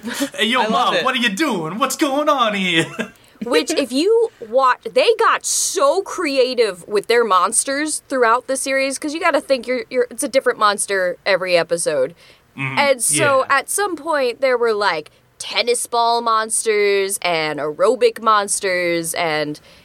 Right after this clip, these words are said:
Speaker 3: it's, it's worth looking at. They get, they
Speaker 1: <laughs>
Speaker 3: get bizarre.
Speaker 2: Yeah, this one was pretty, it was uglier than I thought it was gonna be.
Speaker 3: <laughs>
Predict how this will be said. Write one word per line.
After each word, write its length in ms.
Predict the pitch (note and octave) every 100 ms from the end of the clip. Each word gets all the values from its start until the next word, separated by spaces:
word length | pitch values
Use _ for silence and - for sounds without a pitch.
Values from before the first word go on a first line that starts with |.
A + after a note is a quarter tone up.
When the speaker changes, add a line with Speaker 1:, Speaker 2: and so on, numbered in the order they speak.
| _ -
Speaker 3:
it's, 240 | G4 -
it's 220 | - A4+ F#4
worth 420 | G#4 E4 - - - -
looking 400 | C4+ C4 A3 D#3
at. 340 | C3 - - - - - -
They 100 | - D#3 C4+ F#4
get, 340 | E4 D#4 A3
they 200 | - B3
Speaker 1:
<laughs> 0 |
Speaker 3:
get 320 | A3 E3+ E3
bizarre. 840 | - B3+ G3+ - F#3+ F3 C#3+ C#3 D3+ - - _ -
Speaker 2:
Yeah, 340 | G3 G#3+ G3
this 240 | F3+ A3+ -
one 180 | G4 G#4+
was 180 | F#4
pretty, 440 | - - C#4 D#4 C4
it 240 | - B3+
was 240 | B3+ C#4+ -
uglier 480 | G#3+ A#3 E4 E4+ E4+
than 160 | C#4+ C4
I 120 | B3
thought 320 | B3 A3 G#3+
it 120 | G#3+
was 320 | - F3 E3 - F3+
gonna 260 | F#3 E3 D#3+ C#4+
be. 360 | - D4+ -
Speaker 3:
<laughs> 40 | -